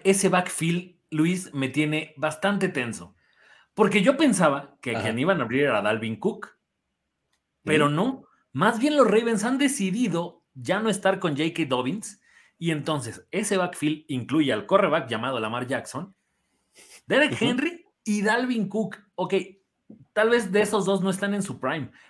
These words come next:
Speaker 1: pero de que todavía mandan de nalgas a varios lineros en una corrida directa,
Speaker 2: Ah, güey,
Speaker 1: sin
Speaker 2: por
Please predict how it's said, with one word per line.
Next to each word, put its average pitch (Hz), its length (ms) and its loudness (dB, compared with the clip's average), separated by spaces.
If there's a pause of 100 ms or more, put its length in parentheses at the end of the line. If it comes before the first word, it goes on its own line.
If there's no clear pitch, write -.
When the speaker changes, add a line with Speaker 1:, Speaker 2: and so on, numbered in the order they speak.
(200)
Speaker 1:
pero 156 160 4
de 156 120 0
que 151 100 -2
todavía 247 260 0
mandan 220 380 0
de 151 80 0
nalgas 185 360 0
a 131 60 0
varios 185 300 4
lineros 151 500 -2
en 123 140 -4
una 160 280 -2
corrida 143 360 -4
directa, 117 380 0
Speaker 2:
Ah, 226 40 -4
güey, - 140 -2 (500)
Speaker 1:
sin 98 300 4
Speaker 2:
por 98 100 -2